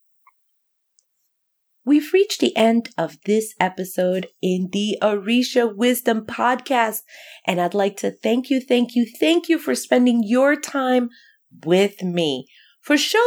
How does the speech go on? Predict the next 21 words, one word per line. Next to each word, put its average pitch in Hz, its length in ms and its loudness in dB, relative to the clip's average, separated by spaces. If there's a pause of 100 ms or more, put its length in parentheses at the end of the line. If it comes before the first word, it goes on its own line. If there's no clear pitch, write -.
notes 214 360 2
of 190 160 0
this 294 240 0
episode, 180 640 0
go 196 200 2
to 190 260 -4
W 180 340 -2
W 165 340 -2
W 165 340 0 (120)
dot 294 380 -2 (400)
orisha 226 420 0
wisdom 196 340 -2
dot 180 320 -2
com 269 420 -4 (420)
forward 262 440 -2
slash 294 600 0 (240)
twenty-one. 175 1200 -2 (840)
What 202 180 2
are 247 60 2
your 320 180 2
thoughts 320 580 -2